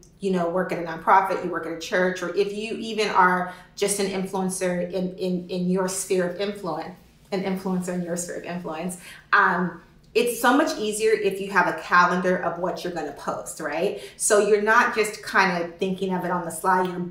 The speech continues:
you're building it out and you have a plan. And so I'm inviting you in because we are, we have created our content calendar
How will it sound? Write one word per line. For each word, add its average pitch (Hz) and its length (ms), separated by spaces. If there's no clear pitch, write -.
you're 202 280
building 202 360
it 196 160
out 170 300
and 180 80
you 180 60
have 165 220
a - 100
plan. - 400
And 185 120
so 190 200
I'm 196 140
inviting 226 540
you - 100
in 180 260
because 175 340
we 220 480
are, 190 320
we 214 160
have 196 220
created 175 340
our - 160
content 180 440
calendar 160 600